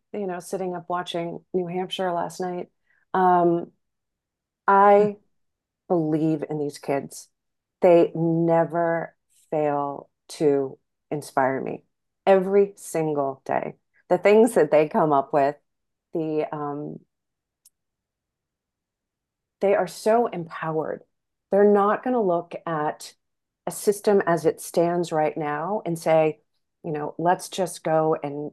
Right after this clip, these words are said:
Speaker 1: try to tinker with it and change it." They just wanna blow it up and do something right, start from scratch. And, you know, I believe in so many of the systems that we have out there are broken. The, the mental health and policy and insurance,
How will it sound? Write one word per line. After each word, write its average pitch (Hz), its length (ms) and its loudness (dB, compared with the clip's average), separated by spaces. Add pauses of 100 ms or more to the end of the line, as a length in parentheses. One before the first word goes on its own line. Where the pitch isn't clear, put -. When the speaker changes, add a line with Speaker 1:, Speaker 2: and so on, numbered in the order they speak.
Speaker 1:
try 165 280 -2
to 143 180 -2 (160)
tinker 180 320 -2
with 151 200 0
it - 80 -4
and 139 100 -6
change 151 300 -4
it." - 160 -6 (140)
They 220 100 -16
just - 220 -8
wanna 143 300 -8 (1160)
blow 220 300 6
it 226 80 4
up 151 320 4 (220)
and 151 160 -8
do 202 220 2
something 165 520 -4
right, 143 380 -2 (100)
start 175 420 -2
from 165 180 -8
scratch. - 500 -6 (320)
And, 160 300 2
you 170 100 -4
know, - 120 -2
I 151 100 -2
believe 156 300 0
in 151 80 -2
so 180 400 0
many 156 480 0
of 147 160 -8
the 160 80 2
systems 156 480 -4
that - 160 -2
we 165 80 -2
have 151 180 0
out 151 160 2
there 143 240 -2
are 131 80 -8
broken. 139 460 -4
The, 139 280 -4
the - 240 -4
mental 160 280 0
health 147 240 0
and 147 240 -4 (340)
policy 165 540 4
and 147 160 0
insurance, 156 500 0